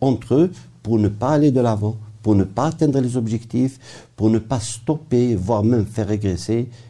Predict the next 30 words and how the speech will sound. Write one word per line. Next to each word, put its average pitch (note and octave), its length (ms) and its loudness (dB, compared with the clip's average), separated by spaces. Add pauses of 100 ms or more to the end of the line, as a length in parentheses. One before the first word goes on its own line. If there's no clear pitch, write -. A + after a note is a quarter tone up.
(160)
le F2+ 80 -2
risque G#2 280 -4
de E2+ 120 -2
survenue F#2 500 -4 (380)
de, G2 160 0
euh, A#1+ 1120 -2
complications. - 580 -6 (380)
Et C3 120 2
cette B2+ 300 -2
inertie C#3 400 0
thérapeutique A2 540 -6
est A#2+ 40 0
malheureusement G#2+ 680 0 (500)
fréquente. - 800 -4 (320)
Et D#2 100 -2
il D2+ 100 0
faut F2+ 200 -2
lutter A#2+ 320 0
contre G2+ 260 -4
l'inertie D#2 320 -4
thérapeutique B2 640 -6 (360)
en G2 260 2
aidant C#3 480 2 (480)
le F#2 220 0
patient G2 560 -4 (260)
et D2 80 0
en D2 400 -2
formant A#2+ 540 0
le E2 120 0
médecin, A2 500 -4